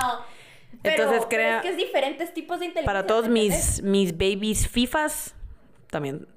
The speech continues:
Speaker 2: tienen una muy buena inteligencia, que es la fisio-,
Speaker 1: La
Speaker 2: fisio-,
Speaker 1: la kinésica, no
Speaker 2: la
Speaker 1: sé,
Speaker 2: kinésica,
Speaker 1: pero
Speaker 2: algo
Speaker 1: es,
Speaker 2: así era.
Speaker 1: es, es una, es inteligencia, ¿me entienden? Y es como que, y saben, eso es algo que me cae tan mal, porque es como,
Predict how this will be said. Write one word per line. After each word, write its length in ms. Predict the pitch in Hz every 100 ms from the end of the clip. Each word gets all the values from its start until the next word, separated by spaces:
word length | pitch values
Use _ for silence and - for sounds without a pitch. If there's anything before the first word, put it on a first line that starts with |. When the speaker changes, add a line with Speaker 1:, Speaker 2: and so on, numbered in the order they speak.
| -
Speaker 2:
tienen 240 | 170 165
una 240 | 160 160 160
muy 180 | 160 160
buena 220 | 160 165
inteligencia, 400 | 160 156 190 277
que 80 | 180
es 80 |
la 200 | 151 160
fisio-, 1000 | 170 196 165 - - 175 165 160 156 151 151
Speaker 1:
La 260 | 220 233 - - - -
Speaker 2:
fisio-, 560 | - 190 - - 170
Speaker 1:
la 100 | 160
kinésica, 720 | - 415 285 202 - 523 -
no 100 | 311
Speaker 2:
la 80 | 339
Speaker 1:
sé, 80 | 226
Speaker 2:
kinésica, 300 | 247 269 320
Speaker 1:
pero 80 | 226
Speaker 2:
algo 120 | 226
Speaker 1:
es, 40 | -
Speaker 2:
así 80 |
era. 220 | 285 220 277
Speaker 1:
es, 100 | - 392
es 60 | 359
una, 140 | 392 392
es 120 | 320 392
inteligencia, 500 | 370 370 302 392 262
¿me 80 | 185
entienden? 400 | 214 294 185 -
Y 120 | 262
es 140 | 269 269
como 320 | 359 339 320
que, 260 | 247 - - - -
y 100 | 285
saben, 320 | 302 285 320
eso 180 | 294 302
es 100 | 302
algo 220 | 320 320
que 80 | 320
me 140 | 320 254
cae 100 | 240
tan 180 | 262 269
mal, 200 | 311 302
porque 220 | 262 269
es 100 | 269
como, 400 | 277 285 254